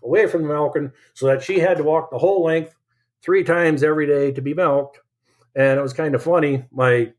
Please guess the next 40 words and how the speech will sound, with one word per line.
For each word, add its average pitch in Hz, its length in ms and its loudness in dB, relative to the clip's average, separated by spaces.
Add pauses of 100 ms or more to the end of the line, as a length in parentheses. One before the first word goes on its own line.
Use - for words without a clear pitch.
(360)
pen 190 240 0
neighbors 151 360 2
across 147 400 -2
the 135 140 -4
aisle 135 560 0 (400)
laughed 160 500 -2
at 127 220 -4
me 135 100 -8
on 135 140 -8
Sunday 175 280 -2
and 143 120 -2
Monday. 151 300 2
They're 127 200 2
like, 120 320 -2 (640)
"Why 156 340 -2
do 208 60 -2
you 202 140 0
have 160 320 0
that 135 260 -2
doe 139 240 2
here?" 107 280 -6
'Cause 107 160 -14
she 208 180 -6
was 156 200 2
fighting 165 380 -2
me 156 120 -4
and 139 120 -4
just 131 260 -6
pulling 202 300 0
away 180 240 2
from 170 180 -4
me 165 320 -2 (800)
every 175 260 2
day 165 220 2
as 147 160 0
I 147 100 -2
would 135 160 -2
lead 151 200 0
her 151 180 0
up 170 260 -2